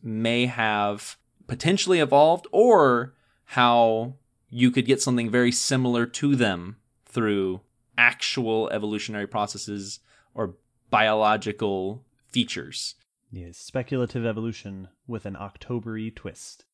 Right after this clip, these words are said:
Speaker 1: Absolutely. And today, we're talking about fish people.
Speaker 2: Fish people.
Speaker 1: Inspired, since we, I wanted this first month to be classic monsters, decided to use one of the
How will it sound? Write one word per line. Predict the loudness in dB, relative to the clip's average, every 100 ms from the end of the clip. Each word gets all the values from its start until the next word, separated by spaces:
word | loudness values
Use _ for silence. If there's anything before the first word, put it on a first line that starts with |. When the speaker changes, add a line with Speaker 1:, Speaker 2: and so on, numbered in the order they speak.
| _
Speaker 1:
Absolutely. | -10 -8 -6 -6 -8 -12 -16 _
And | -4 0
today, | 4 4 4 -2 -8 -8
we're | -6
talking | -2 -2 -2
about | -4 -4 _
fish | 0 0 -4
people. | -12 -14 -18 _ _ _
Speaker 2:
Fish | -8 -8 -6
people. | -8 -8 -14 _ _ _
Speaker 1:
Inspired, | -4 -2 -2 4 6 6 2 0 -4 -14
since | -6 -4 -2
we, | 0
I | 0 2 2
wanted | 2 0 0
this | -2 -4
first | -2 -4 -2
month | -4 -4 -4
to | -2
be | 0 0 -2 _
classic | -12 -2 2 2 0 -6 -6
monsters, | 0 0 0 -4 -4 -4 -6 -12 -14 _ _ _
decided | -2 4 4 2 -2
to | -2 -2 -4 -12 _
use | -4 -2 -2
one | -4
of | -4
the | -4 -4 -6